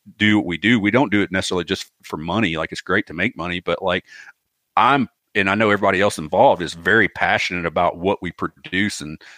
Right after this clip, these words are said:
you know, and we've spent the time in the woods. It's the, it's the law of ten thousand. You can't reach excellence unless you've done something either ten thousand hours or ten thousand times. Like, you gotta put the time in, like,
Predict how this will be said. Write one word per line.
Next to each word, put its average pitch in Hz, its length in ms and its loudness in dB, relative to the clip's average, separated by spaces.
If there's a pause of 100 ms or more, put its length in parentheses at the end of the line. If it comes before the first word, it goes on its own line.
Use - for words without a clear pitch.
(240)
you 101 160 -8
know, 82 340 -4
and 92 160 -6
we've 95 160 -4
spent - 260 -2
the - 80 -6
time 98 300 0
in 87 60 -4
the 76 100 -6
woods. 98 340 2
It's 90 100 -8
the, 95 160 0 (360)
it's 123 120 -2
the 151 100 2
law 123 280 6
of - 120 -2
ten 107 200 0
thousand. 85 440 2
You 92 100 -4
can't 151 300 0
reach 117 320 0
excellence 131 640 -2 (300)
unless 95 320 2
you've 92 160 -2
done 90 180 2
something 90 300 0
either 82 120 0
ten 90 200 -4
thousand 82 360 0
hours 85 360 0
or 80 60 -8
ten 85 220 -4
thousand 78 340 0
times. - 480 -4
Like, 76 160 -6
you 98 60 -10
gotta 95 300 2
put - 180 -8
the - 80 -14
time 85 400 -6
in, - 320 -16
like, 85 260 -8